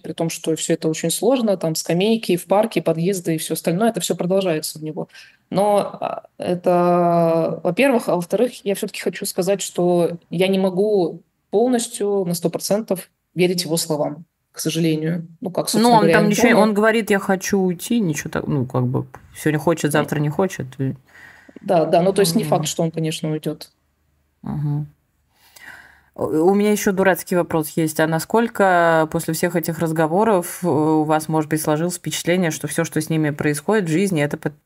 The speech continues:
Speaker 2: м, потому что они ненавидят свою мать, которая их оставила?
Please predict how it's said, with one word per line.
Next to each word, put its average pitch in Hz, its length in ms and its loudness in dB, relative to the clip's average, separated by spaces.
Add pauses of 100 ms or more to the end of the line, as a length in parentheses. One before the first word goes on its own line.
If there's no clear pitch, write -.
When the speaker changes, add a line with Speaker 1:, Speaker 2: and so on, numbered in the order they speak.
Speaker 2:
м, 151 160 -2
потому 151 340 -2
что 156 180 -2
они 143 600 0
ненавидят 151 540 0
свою 147 360 -2
мать, 180 240 2
которая 247 320 0
их - 100 -6
оставила? 233 520 2